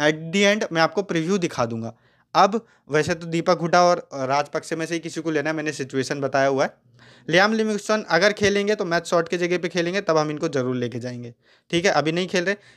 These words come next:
स्टोइनिस ने लास्ट मैच में अच्छी पारी खेली, but देखो, अ, according to situation इनको प्रमोट किया जाता है, डिमोट किया जाता है। But अगर स्लो विकेट रहा तो मैं पक्का इनको नहीं लेने वाला हूँ, क्योंकि बॉलिंग का वो बैक इनके पास हट गया है कि बॉलिंग डाल रहे हैं,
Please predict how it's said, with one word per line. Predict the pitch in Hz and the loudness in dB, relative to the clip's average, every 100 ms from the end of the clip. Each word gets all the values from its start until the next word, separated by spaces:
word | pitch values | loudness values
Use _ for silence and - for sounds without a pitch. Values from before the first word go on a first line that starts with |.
| - | -12
स्टोइनिस | 165 220 214 233 | 2 4 4 2
ने | 226 | 0
लास्ट | 214 196 202 | 4 4 2
मैच | 208 | -4
में | 196 | -4
अच्छी | 196 - | -4 -4
पारी | 202 196 196 | 2 2 2
खेली, | 190 196 | -2 0
but | 180 175 | 0 -2
देखो, | 175 202 | -2 -4
अ, | 202 - 147 156 - 135 | -6 -6 -2 -2 -2 -4
according | 139 165 160 185 196 | 0 2 2 0 -10
to | 180 | -12
situation | 170 185 190 185 | -6 -4 -2 -4
इनको | 185 | -4
प्रमोट | 185 160 156 165 | -4 -2 -2 0
किया | 175 165 | 0 0
जाता | 165 175 | 0 -2
है, | |
डिमोट | 156 135 131 | -2 -4 -6
किया | - 123 | -6 -8
जाता | 117 113 117 | -6 -8 -10
है। | - _ - _ 143 | -10 _ -20 _ 2
But | 170 - | 4 4
अगर | 151 175 | 2 2
स्लो | 175 185 196 | 2 2 2
विकेट | 196 196 196 | 2 2 4
रहा | 196 | 4
तो | 196 | 2
मैं | 190 | -4
पक्का | - 151 175 | -4 -4 -4
इनको | 175 175 | -4 -4
नहीं | 170 170 | -2 0
लेने | 165 | 0
वाला | 165 160 175 | 2 2 0
हूँ, | 180 | -4
क्योंकि | 185 | -6
बॉलिंग | 180 170 180 196 | 0 2 2 0
का | 196 190 | 2 2
वो | 185 185 | 2 0
बैक | 165 160 - | 0 -2 -4
इनके | 147 147 165 | -10 -6 -2
पास | 160 160 | -2 0
हट | 151 | -4
गया | 156 170 | 0 0
है | 175 | 0
कि | |
बॉलिंग | 160 143 147 | 0 0 2
डाल | 143 143 | 0 0
रहे | 143 | -2
हैं, | 196 | -6